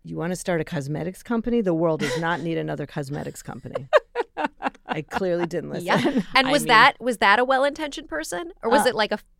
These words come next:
Speaker 3: financer or something
Speaker 1: No,
Speaker 3: like
Speaker 1: I
Speaker 3: that?
Speaker 1: think it was someone that was in the industry that it wasn't going well for them.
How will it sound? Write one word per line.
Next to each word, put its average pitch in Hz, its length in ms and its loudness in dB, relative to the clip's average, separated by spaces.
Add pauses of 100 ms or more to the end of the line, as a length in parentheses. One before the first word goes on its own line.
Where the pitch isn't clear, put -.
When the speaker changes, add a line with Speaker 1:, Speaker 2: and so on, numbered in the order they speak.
Speaker 3:
financer 190 540 0
or 226 60 -6
something 254 260 -4
Speaker 1:
No, 277 80 2
Speaker 3:
like 269 160 6
Speaker 1:
I - 40 4
Speaker 3:
that? - 80 -4
Speaker 1:
think 294 140 -4
it 285 80 -2
was 269 160 -2
someone 226 480 2
that 196 260 2
was 185 180 -2
in 190 120 0
the 190 140 0
industry 180 560 -2
that 160 240 0
it 156 60 -2
wasn't 156 320 -4
going 165 260 -4
well 160 220 -2
for - 180 -6
them. 165 400 -4